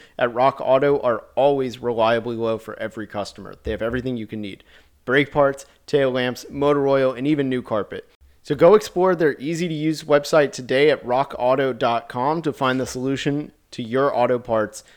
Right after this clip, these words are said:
needs. So go to rock auto dot com right now and see all the parts available for your car or truck. Write Locked On in their How Did You Hear About Us box so they know we sent you. And this time, it's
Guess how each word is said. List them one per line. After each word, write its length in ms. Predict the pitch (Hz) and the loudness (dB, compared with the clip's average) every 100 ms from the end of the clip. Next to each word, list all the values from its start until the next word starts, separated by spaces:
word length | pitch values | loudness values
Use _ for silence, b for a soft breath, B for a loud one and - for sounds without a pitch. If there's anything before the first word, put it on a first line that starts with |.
| b | b
needs. 460 | 113 104 87 - - | -10 -10 -12 -16 -16
So 140 | - 107 | -12 -6
go 100 | 113 | -6
to 80 | |
rock 260 | 110 131 160 | -2 0 4
auto 220 | 160 147 | 4 4
dot 240 | 131 139 156 | 2 2 2
com 260 | 156 143 | 0 2
right 200 | 135 131 | 2 2
now 300 | 135 160 180 | 2 0 0
and 140 | 139 139 | -2 -6
see 200 | 135 131 | -8 -2
all 180 | 156 | 0
the 80 | 170 | 0
parts 260 | - 160 147 | 0 0 0
available 440 | 139 139 139 143 | 0 2 2 -2
for 100 | - | -4
your 240 | 113 127 135 | -4 -2 -2
car 320 | 135 123 120 | 2 2 2
or 180 | 120 113 | -2 -4
truck. 380 | - 113 - - B B - | -4 -6 -8 -18 B B 2
Write 260 | 123 120 | 2 2
Locked 440 | 123 127 165 - - | 2 4 4 0 -6
On 440 | 135 147 165 190 - B | 0 2 2 -2 -10 B
in 100 | - | -4
their 120 | 131 123 | -2 2
How 140 | 139 | 0
Did 100 | 127 | 0
You 80 | 123 | -4
Hear 160 | 139 | -2
About 240 | 143 143 139 | 2 2 2
Us 140 | 143 | 0
box 260 | 151 143 - | 0 0 0
so 100 | 139 | -4
they 140 | 120 | -2
know 160 | 120 120 | -2 -4
we 120 | 117 | -4
sent 300 | - 107 - | -8 -10 -10
you. 140 | 107 | -12
And 140 | 95 110 | -8 -4
this 160 | 143 | -4
time, 400 | - 151 151 165 - | 0 0 0 -2 -6
it's 220 | 131 | -8